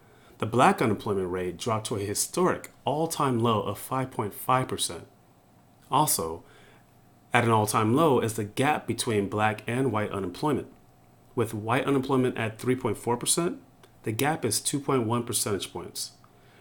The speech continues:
Now, when you put that in other terms, black unemployment stood about sixty-two percent higher than white unemployment. A few years ago, the Pew Research Center looked at B L S unemployment data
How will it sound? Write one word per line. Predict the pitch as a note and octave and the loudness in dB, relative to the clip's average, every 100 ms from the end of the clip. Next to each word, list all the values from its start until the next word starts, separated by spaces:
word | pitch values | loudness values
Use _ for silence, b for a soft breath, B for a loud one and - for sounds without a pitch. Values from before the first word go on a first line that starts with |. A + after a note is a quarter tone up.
| b A2+ | b -2
Now, | G#2 G2 | 2 4
when | G#2 | 4
you | |
put | G2+ - | 2 0
that | A2 G#2 | 0 2
in | G2+ | 0
other | F#2+ | 0
terms, | - F3 D#3+ A2 G2 F#2+ - B B - | 2 4 6 4 0 -4 -6 B B -4
black | C3 B2 B2+ | 0 2 2
unemployment | G#2 - D#3+ C#3 - | 0 0 2 4 4
stood | - A2 G2+ | 0 0 0
about | - - F#3 F#3 | -2 0 0 4
sixty-two | - E3+ D3+ - | 2 2 2 0
percent | C3+ C3 C3 G#2+ | 0 0 0 0
higher | C#3+ C#3 G#2+ | 0 2 2
than | F#2 G2 F#2+ | 0 0 0
white | G#2+ A#2+ - | 0 -2 -2
unemployment. | F#2 E2 - G2 - - _ _ _ _ _ _ _ - - | -8 -6 -2 -2 -4 -12 _ _ _ _ _ _ _ -12 -6
A | |
few | - B2+ | -2 6
years | D3+ A#3 | 8 8
ago, | C3+ F#2+ F2+ F#2+ b b b - | 6 2 0 -6 b b b -8
the | |
Pew | G#2 - | 2 4
Research | A#2 F3 - A#2 G2 F#2 - | 6 6 4 4 2 -2 -2
Center | - A#2 G#2 | 2 4 4
looked | B2 D#3 C#3 | 4 4 2
at | A2+ G#2 | 0 2
B | C3 | 2
L | C#3 B2 | 4 2
S | A#2 A#2+ - B2+ | 2 0 -2 -2
unemployment | A2+ G#2+ - F#3 D3 G#2 | -2 -2 2 4 6 4
data | G2 F#2 F2+ | 0 0 -4